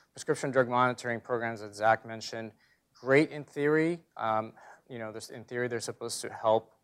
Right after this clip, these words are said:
coordinate care. They're supposed to, uh, highlight the kinds of things that,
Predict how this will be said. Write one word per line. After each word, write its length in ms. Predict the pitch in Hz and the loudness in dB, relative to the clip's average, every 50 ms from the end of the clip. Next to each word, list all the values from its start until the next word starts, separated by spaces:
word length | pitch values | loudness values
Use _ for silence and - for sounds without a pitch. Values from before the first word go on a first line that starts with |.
| _ _ | _ _
coordinate 460 | - 113 113 101 107 104 101 - - _ - - | -6 -6 -6 -6 -8 -12 -14 -16 -18 _ -6 2
care. 440 | 160 156 151 156 151 151 147 147 - _ _ _ _ _ _ _ _ - | 4 6 8 8 8 6 4 2 -4 _ _ _ _ _ _ _ _ -2
They're 120 | 113 113 | -2 -2
supposed 540 | 107 - - 98 - 113 110 110 - - - | 0 -2 -6 -6 -6 -6 -4 -4 -4 -4 -6
to, 340 | 110 110 107 107 107 104 - _ | -6 -8 -6 -8 -8 -10 -12 _
uh, 120 | - - - | -18 -16 -16
highlight 440 | - - 131 123 117 117 117 113 | -6 2 4 4 6 6 4 2
the 80 | - 113 | 0 -8
kinds 240 | - - 117 110 110 | -14 -14 -14 -14 -14
of 120 | 110 - | -16 -16
things 380 | - - 113 110 113 110 104 - | -14 -14 -12 -10 -10 -10 -6 0
that, 200 | 113 107 95 - | 0 0 0 0